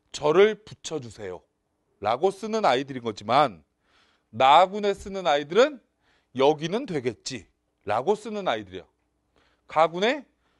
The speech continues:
고대나 연대나 한양대를 붙고 싶은데 만약에 떨어지면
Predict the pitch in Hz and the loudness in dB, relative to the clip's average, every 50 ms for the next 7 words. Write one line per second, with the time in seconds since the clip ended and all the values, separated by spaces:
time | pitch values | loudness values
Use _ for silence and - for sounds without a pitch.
0 | _ _ _ _ - - 180 180 196 196 196 202 226 269 294 254 - _ _ _ | _ _ _ _ -4 -2 4 6 6 6 8 6 6 4 4 0 -6 _ _ _
1 | _ _ - 147 151 160 175 165 190 196 202 240 285 285 - _ _ _ _ _ | _ _ 2 2 2 4 4 4 4 6 6 6 4 4 0 _ _ _ _ _
2 | _ - - - 285 285 294 294 277 269 254 247 240 233 240 - - 196 170 - | _ -4 2 2 4 4 4 2 0 0 0 0 0 0 -2 -6 -10 -14 -8 -6
3 | - 208 196 - - - 185 151 151 202 220 196 127 95 82 _ _ _ _ _ | -4 -4 -4 -6 -10 -14 -4 2 4 6 6 6 4 2 -4 _ _ _ _ _
4 | _ _ _ _ _ _ _ _ 117 120 135 151 170 190 214 220 226 233 220 208 | _ _ _ _ _ _ _ _ 0 4 6 8 8 8 6 4 2 0 0 0
5 | 233 220 - - 240 240 240 226 190 202 202 214 233 240 233 226 | -2 0 2 2 4 4 4 2 0 -2 -2 0 0 0 -2 -6